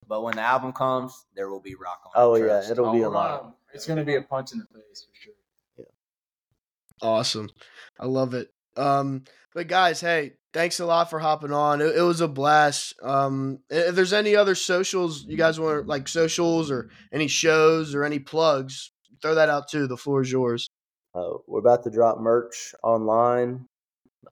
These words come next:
Speaker 2: um, soon, so
Speaker 1: That
Speaker 2: be on
Speaker 1: fire
Speaker 2: look-
Speaker 1: hoodie or that
Speaker 2: yeah,
Speaker 1: fire
Speaker 2: that
Speaker 1: sweatshirt you saw
Speaker 4: Yeah.
Speaker 1: is, it's about to be online.
Speaker 2: About to be online. We're
Speaker 1: This
Speaker 2: about to
Speaker 1: time.
Speaker 4: Yeah.
Speaker 1: Fox and Weed.
Speaker 2: We're about to do that soon, and we're excited about that. Yeah,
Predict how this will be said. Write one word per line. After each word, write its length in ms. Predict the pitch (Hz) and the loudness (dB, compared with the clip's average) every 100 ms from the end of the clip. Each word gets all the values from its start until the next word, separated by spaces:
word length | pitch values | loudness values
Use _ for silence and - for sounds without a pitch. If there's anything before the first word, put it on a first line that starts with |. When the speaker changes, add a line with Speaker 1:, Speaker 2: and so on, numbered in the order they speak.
| _ | _
Speaker 2:
um, 140 | - 104 | -20 -18
soon, 640 | - 120 123 131 135 135 | -6 0 2 0 -4 -8
so 240 | 135 - 98 | -10 -8 -8
Speaker 1:
That 120 | 110 | -6
Speaker 2:
be 80 | 113 | -2
on 40 | 135 | 0
Speaker 1:
fire 200 | 131 127 | 0 -4
Speaker 2:
look- 80 | 143 | -4
Speaker 1:
hoodie 280 | 147 143 | -2 0
or 120 | 127 123 | 0 2
that 80 | |
Speaker 2:
yeah, 120 | 123 123 | 2 2
Speaker 1:
fire 240 | 131 135 | -2 -2
Speaker 2:
that 80 | - | 0
Speaker 1:
sweatshirt 400 | 147 131 151 143 | -2 0 -2 -2
you 80 | 139 | -2
saw 200 | 143 139 | 2 4
Speaker 4:
Yeah. 200 | 233 196 | 4 2
Speaker 1:
is, 60 | 117 _ - - - - 147 151 _ | 0 _ -20 -20 -14 -12 -12 -16 _
it's 100 | - | -8
about 160 | 107 113 | -6 -6
to 60 | |
be 100 | 113 | -6
online. 380 | 120 123 120 107 | -6 -4 -4 -4
Speaker 2:
About 160 | 107 110 | -2 -2
to 60 | |
be 120 | 113 113 | 0 0
online. 460 | 113 117 131 131 | 0 2 4 4
We're 80 | 131 | 2
Speaker 1:
This 80 | 123 | 0
Speaker 2:
about 120 | 117 | -4
to 60 | - | -8
Speaker 1:
time. 140 | 139 _ _ _ _ _ _ - | -12 _ _ _ _ _ _ 0
Speaker 4:
Yeah. 180 | 139 | 2
Speaker 1:
Fox 240 | 123 127 - | 2 0 -2
and 140 | 123 | -4
Weed. 300 | 135 139 139 - | -2 0 -2 -6
Speaker 2:
We're 160 | 113 | -8
about 120 | 110 | -8
to 60 | 110 | -8
do 160 | 117 117 | 0 6
that 220 | 117 - | 6 4
soon, 380 | - 131 135 135 131 123 | -6 -6 -4 -6 -8 -10
and 240 | 104 98 98 | -10 -16 _
we're 80 | _ | _
excited 380 | - - 117 117 | -18 0 4 6
about 220 | 123 117 | 4 4
that. 340 | 120 127 123 - _ _ _ _ _ _ 90 | 4 6 6 2 _ _ _ _ _ _ _
Yeah, 260 | 98 107 | -6 -6